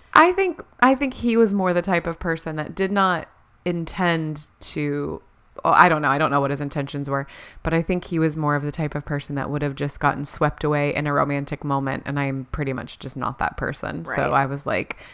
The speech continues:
Speaker 1: "Excuse me, we did not discuss and agree to this."
Speaker 2: Right.
Speaker 1: And he was like, "Oh, but the lighting and the candles and the
Speaker 2: Yeah.
Speaker 1: whatever."
Speaker 2: Well, yeah.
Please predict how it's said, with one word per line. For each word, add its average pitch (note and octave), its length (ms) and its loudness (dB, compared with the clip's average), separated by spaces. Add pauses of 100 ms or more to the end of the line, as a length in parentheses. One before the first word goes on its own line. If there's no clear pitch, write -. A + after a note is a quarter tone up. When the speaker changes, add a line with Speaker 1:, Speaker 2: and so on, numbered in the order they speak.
(120)
Speaker 1:
"Excuse - 400 -2
me, D#3 120 2
we D#3 120 2
did E3+ 140 -2
not E3+ 180 2
discuss D3+ 400 -2
and C#3 80 -2
agree D#3 280 2
to D#3+ 120 0
this." C3+ 440 0
Speaker 2:
Right. C3+ 300 -4 (460)
Speaker 1:
And D3+ 160 -2
he F3+ 160 2
was E3+ 200 0
like, C#3+ 540 -2 (880)
"Oh, G#3+ 440 0
but E3+ 220 -2 (100)
the F3 120 -2
lighting F3 600 2
and D3+ 140 -2
the D3 60 -4
candles F3+ 640 0
and D3 180 -2
the C#3 240 -4
Speaker 2:
Yeah. C3+ 300 -10 (840)
Speaker 1:
whatever." D3+ 540 -2 (1200)
Speaker 2:
Well, C#3 360 -2 (420)
yeah. C#3 400 -8